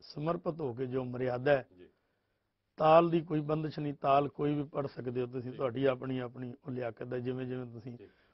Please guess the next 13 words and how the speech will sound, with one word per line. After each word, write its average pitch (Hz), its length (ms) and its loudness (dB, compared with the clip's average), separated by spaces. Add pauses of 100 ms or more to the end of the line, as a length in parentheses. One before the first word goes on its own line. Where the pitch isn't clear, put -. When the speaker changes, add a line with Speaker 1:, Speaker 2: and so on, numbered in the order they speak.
(120)
Speaker 1:
ਉਸਤਾਦਾਂ 139 460 2
ਪਾਸੋਂ 123 280 -8
ਸਿੱਖੇ 131 360 -10
ਹੋ 131 60 -2
ਜਾਂ 135 160 -2
ਤੁਹਾਡੀ 131 300 -4
ਆਪਣੀ 131 340 -2
ਤਾਲੀਮ 113 480 -10
ਹੈ। 101 60 -20 (220)
Speaker 2:
ਜੀ। 92 160 -20 (880)
Speaker 1:
ਤੇ 143 140 -6
ਇੱਕ 190 200 4
ਰਾਗ 156 320 8